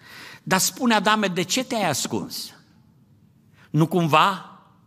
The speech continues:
Ba da, Doamne. Ba da, Doamne. Și atunci nu se oprește Adam aici. Știți ce face? Doamne, femeia, aceea despre care am zis,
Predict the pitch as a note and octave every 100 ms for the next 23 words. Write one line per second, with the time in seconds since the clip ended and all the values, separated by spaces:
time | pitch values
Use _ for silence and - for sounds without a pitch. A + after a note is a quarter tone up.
0 | _ _ _ _ - - - G#2+ F#2+ G2
1 | E2+ C#2+ - - - - _ _ _ _
2 | _ _ _ _ _ _ _ _ _ _
3 | D2+ D#2 E2+ D2 C2+ - - _ _ _
4 | _ _ _ _ _ _ _ _ _ _
5 | _ _ _ _ - F#2+ C#3 D#3 A#2+ D#3
6 | D#3+ A2+ G#2+ - F2+ D#2+ D2+ D2 C#2+ -
7 | - - _ _ _ - F2 C#3 C#3 A#2
8 | D2 - _ _ _ - _ _ _ _
9 | - _ _ _ _ _ _ _ A2 E3+
10 | F3 C#3 C#3+ A#2+ A#2 G2 F#2+ F#2 D3 -
11 | - - _ - _ _ _ _ _ _
12 | _ _ _ _ _ _ _ _ _ _
13 | A#2 - C#3+ B2 - A#2+ C3 B2 A2+ B2